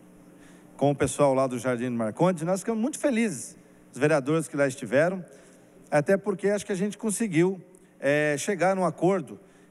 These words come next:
pelo menos, é, clarear um pouco daquilo que está sendo feito lá na questão de alteração viária. É, eles estiveram aqui há duas semanas atrás, estiveram na última sessão também, fizeram algumas reivindicações e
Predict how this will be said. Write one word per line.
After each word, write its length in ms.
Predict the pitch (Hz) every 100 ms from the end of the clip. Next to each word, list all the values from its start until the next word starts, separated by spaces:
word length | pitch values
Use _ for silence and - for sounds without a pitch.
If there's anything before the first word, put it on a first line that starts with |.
| -
pelo 200 | 170 156
menos, 440 | 160 196 185 - -
é, 600 | 143 143 143 139 135 127 -
clarear 600 | 208 254 226 185 208 185
um 100 | 143
pouco 480 | - 185 180 120 101 - _ -
daquilo 360 | 175 170 202 202
que 60 |
está 200 | - 214
sendo 240 | 185 208 190
feito 300 | 175 175 165
lá 200 | 156 175
na 100 | 180
questão 320 | 180 - 175
de 80 | 190
alteração 640 | 196 196 175 147 160 165
viária. 480 | 185 139 120 104 - - - - - - - 139
É, 500 | 143 151 147 135 120
eles 140 | 135 135
estiveram 440 | 180 160 180 160
aqui 240 | 143 -
há 60 | 156
duas 240 | 127 175
semanas 380 | 160 151 143 131
atrás, 420 | 123 - 151 185
estiveram 360 | 180 127 147 143
na 100 | 139
última 260 | 139 143 131
sessão 320 | 135 131 127
também, 420 | 190 165 156 190 - - -
fizeram 440 | - 170 185 247 247
algumas 320 | 185 202 190
reivindicações 1040 | 175 170 175 151 156 143 - 147 190 180 - - - -
e 400 | 156 175 180